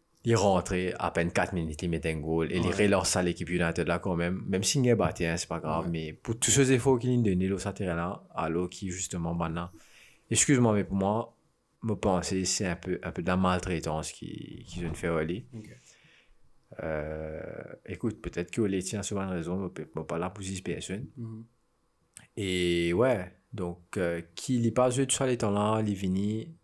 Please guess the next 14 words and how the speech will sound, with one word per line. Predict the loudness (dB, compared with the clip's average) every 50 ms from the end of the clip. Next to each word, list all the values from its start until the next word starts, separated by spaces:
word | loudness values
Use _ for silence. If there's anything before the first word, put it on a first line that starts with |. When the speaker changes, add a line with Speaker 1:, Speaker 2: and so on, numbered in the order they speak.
| _ -14 -10
Speaker 1:
et | -8 -6
il | -4 -4
donne | -2 -4 -2
ça | -2 -4 -4
quand | -4 -4
ses | -4 -4 -4 -4 -4 -6
efforts | -6 -6 -6 -4 -4
dans | -2 -4
le | -4 -6
terrain. | -6 -6 -6 -6 -6 -6 -8 -10 _ _ _ _ _ _ _ _ _ _ _ _ _ _ _ _ _ _ _
What | -4 -2 0
a | 0 2
guy, | 2 4 4 4 2 0
man. | -4 -6 -10